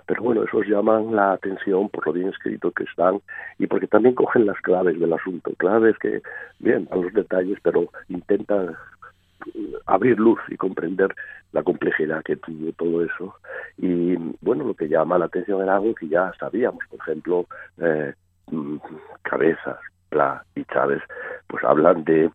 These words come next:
el país, un país rico y feliz, de, eh, de, viniendo de, a, viniendo a, de, de Castilla a Asturias,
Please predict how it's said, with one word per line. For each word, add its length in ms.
el 140
país, 400
un 120
país 320
rico 380
y 60
feliz, 420
de, 220
eh, 220
de, 300
viniendo 480
de, 160
a, 320
viniendo 380
a, 280
de, 320
de 220
Castilla 560
a 260
Asturias, 560